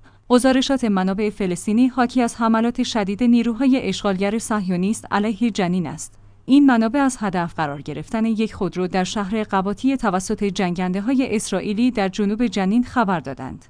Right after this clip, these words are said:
هواپیماهای رژیم اشغالگر همچنین محلهٔ شرقی شهر جنین را بمباران کردند که چند شهید و مجروح داشته است. هلال احمر فلسطین اعلام کرد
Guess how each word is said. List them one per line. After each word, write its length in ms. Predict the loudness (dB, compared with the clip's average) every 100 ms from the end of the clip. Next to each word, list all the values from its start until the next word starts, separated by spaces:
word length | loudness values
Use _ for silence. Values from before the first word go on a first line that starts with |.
| -20 -2
هواپیماهای 840 | 6 6 8 6 6 4 2 2 4
رژیم 280 | 2 4 2
اشغالگر 640 | 2 0 0 0 0 0
همچنین 540 | 0 4 4 8 8 8
محلهٔ 480 | 8 4 2 4 2
شرقی 460 | 2 2 4 2
شهر 320 | 2 -2 0
جنین 400 | 0 2 2 2
را 120 | 2 0
بمباران 540 | 0 0 0 2 2
کردند 520 | 4 2 2 0 0
که 120 | -2
چند 240 | 0 0 0
شهید 380 | -2 -2 -4 0
و 120 | 2
مجروح 420 | 2 0 0 0
داشته 300 | 0 -4 -4
است. 320 | -6 -6 -10 -12 -20 -2 4
هلال 260 | 6 6
احمر 400 | 6 4 2 2
فلسطین 560 | 0 -2 -2 4 4 4
اعلام 320 | 2 2 0
کرد 320 | 2 0 0